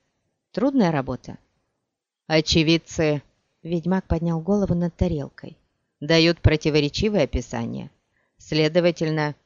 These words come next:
либо прыскирник, а значит, работа предстоит достаточно трудная,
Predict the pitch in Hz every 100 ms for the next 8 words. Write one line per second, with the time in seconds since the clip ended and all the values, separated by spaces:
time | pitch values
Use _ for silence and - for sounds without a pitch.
0 | _ _ _ 156 240 196 160 _ - 147
1 | - - 147 180 190 - _ _ _ _
2 | _ 143 143 156 151 147 139 143 151 -
3 | 139 - 147 151 - - _ 143 151 -
4 | 139 156 - 170 170 147 123 117 117 117